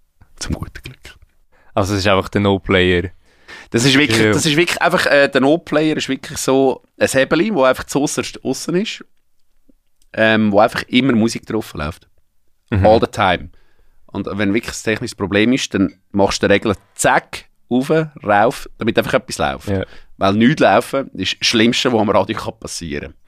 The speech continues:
Speaker 1: kann.
Speaker 2: Ja.
Speaker 1: Und entweder schnorchst du einfach, äh, weiss ich wie lange, was für die Hörer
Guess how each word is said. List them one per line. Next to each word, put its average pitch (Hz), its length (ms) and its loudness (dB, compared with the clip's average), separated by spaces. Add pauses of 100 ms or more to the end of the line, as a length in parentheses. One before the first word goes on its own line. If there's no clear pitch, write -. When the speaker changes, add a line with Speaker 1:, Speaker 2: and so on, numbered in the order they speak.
Speaker 1:
kann. 117 80 -8
Speaker 2:
Ja. 104 260 4 (360)
Speaker 1:
Und 104 180 -4
entweder 110 400 2
schnorchst 113 380 0
du 139 100 2
einfach, 139 260 -2
äh, 135 480 -2
weiss 127 220 0
ich 131 100 0
wie 127 80 -2
lange, 127 260 0
was - 640 -6
für - 220 -8
die - 160 -6
Hörer 95 360 -2